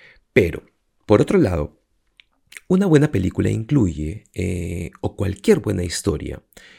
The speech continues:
eh, no tiene que ser una película, puede ser un libro o cualquier cosa, eh, pero esto nunca cambia, esto es incluso desde, eh, desde la Biblia, desde la prehistoria. Las historias son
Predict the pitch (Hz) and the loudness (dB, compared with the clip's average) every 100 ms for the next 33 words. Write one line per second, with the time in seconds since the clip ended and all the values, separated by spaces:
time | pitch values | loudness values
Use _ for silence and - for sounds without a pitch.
0 | _ - 95 92 92 90 90 90 87 87 | _ -4 0 0 0 0 -2 -4 -4 -4
1 | 82 117 127 - 78 80 98 - 82 76 | -2 0 -2 -2 -4 -4 -6 -6 -4 -4
2 | 80 80 92 110 90 82 80 78 - 87 | -6 -4 -2 0 0 -2 -4 -8 -6 -6
3 | - - 73 - - 87 80 71 - - | -6 -10 -12 -14 -10 -6 -6 -6 -8 -12
4 | _ - - - 107 104 127 135 135 147 | _ -20 -20 0 4 4 2 0 2 0
5 | 117 90 95 95 120 110 - 98 92 104 | 2 2 2 2 -2 -4 -4 -6 -4 -4
6 | - 117 110 95 - 90 87 85 82 _ | -2 0 0 -2 -2 -2 -2 -4 -6 _
7 | - - _ 90 90 90 87 87 80 107 | -20 -20 _ -2 0 0 0 0 2 2
8 | 107 80 80 80 80 78 87 82 82 80 | 0 0 -2 -2 -4 -6 -4 -4 -4 -4
9 | 87 82 - 143 107 76 - - _ _ | -4 -6 0 2 2 0 -10 -16 _ _
10 | - _ _ _ - 101 110 - 113 113 | -20 _ _ _ -2 0 0 0 0 0
11 | 113 - 104 107 - | -2 -2 -2 -2 -8